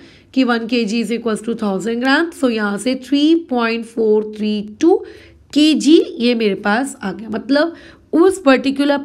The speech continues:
पाइप को बनाने के लिए, ठीक है, आप लोगों के पास कितना रहा होगा,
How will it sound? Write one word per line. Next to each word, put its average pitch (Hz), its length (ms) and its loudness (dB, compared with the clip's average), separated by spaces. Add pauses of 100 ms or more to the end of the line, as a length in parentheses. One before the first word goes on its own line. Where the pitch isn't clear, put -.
पाइप 233 300 -2
को 294 100 0
बनाने 220 440 -2
के 294 320 0
लिए, 254 380 0 (440)
ठीक 269 200 0
है, 254 300 0
आप 247 280 2
लोगों 233 280 0
के 247 160 -4
पास 240 520 -2 (340)
कितना 262 360 0
रहा 254 220 0
होगा, 254 460 -2